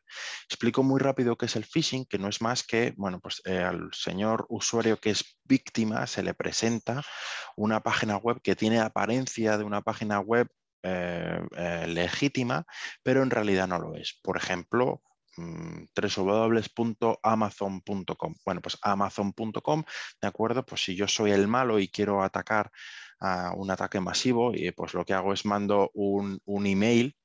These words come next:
¿no? Un email masivo diciendo, "Oye, pues tienes aquí un, eh, un paquete, ¿no? ¿De acuerdo? Tienes aquí un paquete en la,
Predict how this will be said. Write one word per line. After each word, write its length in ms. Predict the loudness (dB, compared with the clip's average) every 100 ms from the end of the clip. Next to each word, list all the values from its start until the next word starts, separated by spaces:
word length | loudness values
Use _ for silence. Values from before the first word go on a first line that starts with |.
| -8
¿no? 160 | -6
Un 100 | -4
email 240 | -2 -2 -2
masivo 280 | -2 -2
diciendo, 300 | -2 0 0
"Oye, 160 | 2 0
pues 160 | -2 -4
tienes 260 | -2 -2
aquí 300 | -4 0 -2 -2 -10 -8 -10 -14 _
un, 440 | 2 6 6 6 4
eh, 460 | 2 2 2 2 2
un 140 | -2 -4
paquete, 500 | -6 -4 -2 -4 -6
¿no? 220 | -4 -4 -4
¿De 120 | -6
acuerdo? 260 | -4 -4 -2
Tienes 180 | -2
aquí 160 | -4 -4
un 60 | -4
paquete 340 | -4 -2 0
en 80 | 0
la, 120 | 0